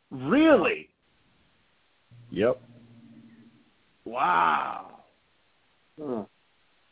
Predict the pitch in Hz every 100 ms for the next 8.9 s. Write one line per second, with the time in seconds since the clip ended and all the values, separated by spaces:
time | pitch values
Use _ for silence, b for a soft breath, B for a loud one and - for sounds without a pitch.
0 | _ - 196 247 202 208 202 165 165 160
1 | 143 156 143 151 160 156 131 107 123 202
2 | 127 98 - _ _ _ _ _ _ _
3 | _ _ _ _ _ _ _ _ _ _
4 | _ _ _ _ _ _ _ 85 107 123
5 | - 101 95 101 73 101 113 95 82 113
6 | 120 127 110 113 - 123 120 120 113 120
7 | 123 127 110 92 98 69 98 110 98 110
8 | 110 110 104 98 _ 90 92 80 87